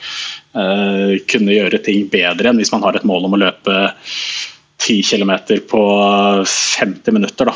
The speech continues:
så er jo neste mål om det er førtiåtte eller førtifem, og når du kommer dit, så vil du på førti, og sånne ting, så vil vi, vi vil jo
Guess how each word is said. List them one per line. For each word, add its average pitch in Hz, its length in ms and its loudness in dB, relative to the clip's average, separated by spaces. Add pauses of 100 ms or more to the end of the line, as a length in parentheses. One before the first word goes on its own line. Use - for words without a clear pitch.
så - 220 0
er 98 100 0
jo 107 80 2
neste - 320 -2
mål 95 320 -2
om 98 80 -2
det 92 160 0
er 95 80 -2
førtiåtte - 560 -6
eller 95 160 -2
førtifem, - 560 0
og 104 80 0
når 98 80 0
du 98 80 -2
kommer 95 160 -2
dit, 110 240 2
så - 160 -4
vil 85 80 -2
du 87 80 -4
på - 80 -6
førti, - 540 -2 (100)
og 95 320 0 (320)
sånne 117 240 -2
ting, 120 80 2
så 117 80 -4
vil 104 160 2
vi, 110 160 4
vi 110 160 2
vil 101 160 0
jo 110 60 0